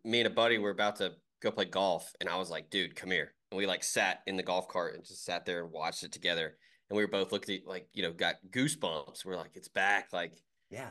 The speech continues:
Speaker 1: you know, um, yeah, so we, we, we kind of buried the lead here. If you do not, if you, you know, do not know, if you weren't online, if you, maybe you, you didn't have any cell service, you're living under a rock,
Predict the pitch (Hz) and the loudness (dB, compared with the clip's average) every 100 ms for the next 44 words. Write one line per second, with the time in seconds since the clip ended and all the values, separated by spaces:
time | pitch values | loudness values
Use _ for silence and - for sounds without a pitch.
0 | - 110 87 - 101 92 87 - _ _ | -4 0 0 2 2 2 -2 -10 _ _
1 | _ - 135 113 135 143 143 143 139 143 | _ 2 4 4 4 4 2 2 0 2
2 | 175 175 135 147 143 127 127 131 123 123 | 4 4 6 6 6 6 4 6 4 4
3 | 139 143 117 165 165 170 135 123 127 131 | 0 -2 -2 2 4 4 4 2 -4 -8
4 | - - 110 98 90 156 147 117 120 120 | -10 -8 -2 -2 2 6 6 8 6 6
5 | 113 135 131 113 113 113 113 107 110 - | 4 4 6 6 6 4 4 0 -6 -16
6 | - - 107 110 113 98 98 _ 101 92 | -20 -6 -4 -2 -4 -6 -10 _ -18 -4
7 | 120 107 101 92 147 123 127 117 110 - | 0 2 2 4 6 8 8 6 4 2
8 | 104 113 113 110 98 92 110 117 117 | 0 2 4 4 4 4 4 4 2